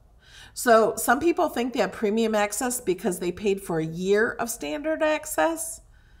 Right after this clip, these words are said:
but that's not the case. Premium access is only available yearly.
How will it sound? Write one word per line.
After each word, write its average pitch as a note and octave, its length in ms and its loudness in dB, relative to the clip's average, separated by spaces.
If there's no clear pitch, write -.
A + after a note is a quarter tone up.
but G3 180 -6
that's G#3+ 320 0
not G3 300 -4
the F#3+ 60 -6
case. - 680 -8
Premium B3 460 -2
access F3+ 420 -2
is F#3+ 220 -4
only A3 880 2
available G3 1080 2
yearly. F3+ 840 0